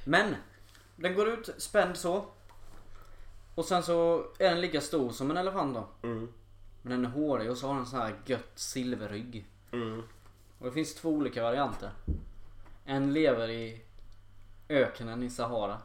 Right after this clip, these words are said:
Speaker 1: Nej, det gör den inte. Jag bara skojar. Lever, lever på savannen i Afrika.
Speaker 2: Ja.
Speaker 1: Och den andra, den lever i regnskogarnas berg. Uppe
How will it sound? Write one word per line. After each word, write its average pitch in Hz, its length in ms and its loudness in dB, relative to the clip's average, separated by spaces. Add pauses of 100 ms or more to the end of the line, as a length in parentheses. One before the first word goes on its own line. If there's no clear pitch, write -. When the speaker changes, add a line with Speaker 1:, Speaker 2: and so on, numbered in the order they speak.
(100)
Speaker 1:
Nej, 107 220 -2
det 110 60 0
gör 107 80 -2
den 104 80 -6
inte. 104 260 -10
Jag 104 100 -10
bara 107 100 -4
skojar. 104 360 -6
Lever, 117 320 -4
lever 135 220 2
på 123 120 -6
savannen 117 560 0
i 127 80 -2
Afrika. 110 340 -2 (140)
Speaker 2:
Ja. 104 220 -4 (640)
Speaker 1:
Och 123 100 -2
den 120 120 2
andra, 113 420 2 (440)
den 113 120 -2
lever 110 320 2
i 101 280 -4 (840)
regnskogarnas 107 1120 -2
berg. 107 500 -2 (600)
Uppe 113 380 -4